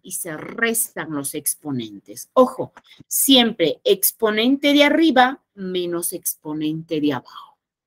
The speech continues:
¿Sí? Muy bien. Tenemos otra propiedad,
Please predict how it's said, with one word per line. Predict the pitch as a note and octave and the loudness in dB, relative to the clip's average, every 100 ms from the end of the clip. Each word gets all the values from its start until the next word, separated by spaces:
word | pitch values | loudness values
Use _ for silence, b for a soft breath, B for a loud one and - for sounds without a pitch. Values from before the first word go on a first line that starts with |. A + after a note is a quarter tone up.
| _ _ _ _ _ _ _ _ _ _ _ _ - | _ _ _ _ _ _ _ _ _ _ _ _ 0
¿Sí? | B3+ A4+ - B B B B B - | 2 2 -2 B B B B B -4
Muy | C5 | 6
bien. | D#4 C#4+ D4+ D4 _ _ _ b _ _ | 10 10 6 0 _ _ _ b _ _
Tenemos | G4+ G#4 A#4+ E4 - | -2 -2 2 2 2
otra | A#3+ A3+ A#3 A3 | 0 2 0 0
propiedad, | A3 - G#3 F3 D3 - | -4 -2 0 2 0 -4